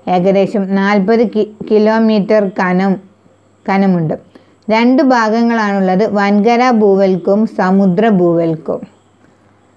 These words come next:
സിലിക്ക, അലുമിന എന്നീ ധാതുക്കൾ മുഖ്യമായും അടങ്ങിയിരിക്കുന്നതിനാൽ വൻകര ഭൂവൽക്കത്തെ സിയാൽ എന്ന് വിളിക്കുന്നു.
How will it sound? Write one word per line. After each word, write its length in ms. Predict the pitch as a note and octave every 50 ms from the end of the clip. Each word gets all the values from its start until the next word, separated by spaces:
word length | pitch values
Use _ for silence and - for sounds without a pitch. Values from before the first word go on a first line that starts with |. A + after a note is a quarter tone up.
| _ _ _ _ _ - -
സിലിക്ക, 380 | C4+ C#4+ C#4 D4 A#3+ B3+ D#4+
അലുമിന 760 | D#4+ E4 D4+ C#4 C4+ C4 C4 C4 B3+ C4 C4 C4 C4+ C#4 C4+ -
എന്നീ 300 | A#3 A3 A3 A3+ B3 B3+
ധാതുക്കൾ 640 | G#3 A3 G#3 G#3 G#3 G3+ F#3+ G#3+ G3 A#3+ A#3+ A#3+
മുഖ്യമായും 760 | A3+ G#3+ G#3 F#3+ - - B3+ B3 A#3+ A#3+ A#3+ B3 B3+ G#3+ A3
അടങ്ങിയിരിക്കുന്നതിനാൽ 1120 | G3+ F#3+ F#3+ G3 G3+ A3 A#3 A#3 G#3+ A3 G3 G#3 A3 G3+ G3+ G3+ F#3+ G3 G3+ G3+ G3+ G#3 - -
വൻകര 560 | F#3+ G3 G3 G3+ G3+ G3+ G3+ A3 A3+ A#3 B3+
ഭൂവൽക്കത്തെ 680 | A#3+ A3 A3+ G#3+ G#3+ G#3 G#3 F#3 E3+ G3 F#3+ E3+ G#3 G#3
സിയാൽ 460 | G#3 - - G#3 G3+ G#3 G#3 A3+ A#3
എന്ന് 240 | G3+ F3+ F3 F#3 G3
വിളിക്കുന്നു. 680 | G3 G#3 G3+ F3 D#3 D#3+ - E3+ E3+ E3+ E3 E3 -